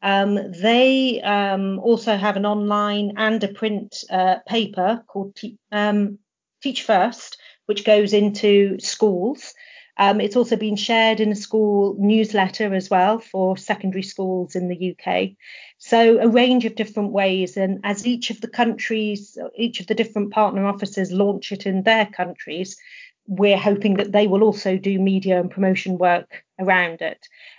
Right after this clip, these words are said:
Um, we've been lucky. Shahid has a lot of contacts himself in the gaming industry. So he, um, attended a gaming conference and talked about it there. He was invited to speak at, um,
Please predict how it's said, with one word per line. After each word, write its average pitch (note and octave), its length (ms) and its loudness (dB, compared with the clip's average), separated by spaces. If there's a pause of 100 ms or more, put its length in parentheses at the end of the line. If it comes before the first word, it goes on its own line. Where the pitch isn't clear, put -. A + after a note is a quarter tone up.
Um, G#3+ 240 0
we've B3+ 180 0
been C4+ 180 0
lucky. A#3 380 -2
Shahid A3 600 -4
has G3+ 480 -4
a G3+ 80 -4
lot G3+ 180 0
of G3 80 -12
contacts G3 480 -8
himself F#3+ 480 -2
in F#3 100 -4
the F#3 80 -4
gaming F#3+ 380 0
industry. E3+ 680 -10 (360)
So G3 560 2
he, A3+ 640 0
um, F#3+ 480 2
attended F#3+ 560 -2
a F3+ 40 -4
gaming G#3+ 440 2
conference G#3+ 600 -6
and G#3 160 -4
talked G#3+ 280 -4
about G3 320 -4
it F#3 160 -8
there. A3+ 400 0 (320)
He G#3+ 160 0
was G3+ 160 0
invited G#3+ 640 0
to G3+ 60 -8
speak A3 520 -8
at, F#3+ 260 2
um, F#3+ 460 2